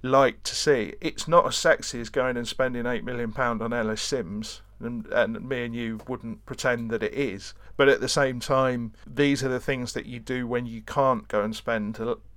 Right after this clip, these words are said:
a, eight million pound on Ellis Sims. You know, you have to find a different way. And Kevin Nagler has repeatedly talked about finding different ways and finding new ways. And there are, he's got plans and schemes. So, you know, we're,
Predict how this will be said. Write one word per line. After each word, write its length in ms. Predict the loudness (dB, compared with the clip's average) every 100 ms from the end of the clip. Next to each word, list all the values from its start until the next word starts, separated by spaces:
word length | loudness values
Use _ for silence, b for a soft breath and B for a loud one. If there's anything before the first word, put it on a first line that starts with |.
| -6
a, 120 | -6 -6 -2
eight 160 | -2 0
million 280 | -2 -4 -2
pound 260 | 0 0
on 100 | -2
Ellis 240 | -4 -6 -6
Sims. 400 | -6 -6 -8 -10
You 60 |
know, 100 | -6
you 200 | -4 -4
have 180 | -4 -6
to 80 | -8
find 300 | -6 -4 -4
a 60 | -4
different 340 | -6 -6 -4
way. 220 | 0 2
And 100 | 0
Kevin 240 | 2 2 2
Nagler 320 | 0 -2 -2
has 160 | -4 -4
repeatedly 560 | -6 -4 -4 -8 -10
talked 460 | -8 -4 -4 -4 -8
about 360 | -4 -2 -2 -6 b
finding 480 | 0 4 4 4 -2
different 360 | -4 -6 -8 -4
ways 440 | 0 0 -2 -6
and 100 | -6
finding 420 | -2 -2 -2 -4
new 280 | -4 -4 -2
ways. 420 | -2 0 -2 -6
And 220 | -10 -12 -14 b
there 240 | 0 4 6
are, 320 | 6 6 4 0 -10
he's 220 | -8 -4
got 240 | -2 -2
plans 320 | 0 -2 -2 -6
and 80 |
schemes. 400 | -8 -6 -4 -4
So, 440 | -2 2 2 2 -2 -12 -16 -8
you 140 | -4
know, 220 | -2 -2 -6 -12 -2
we're, 220 | -2 -2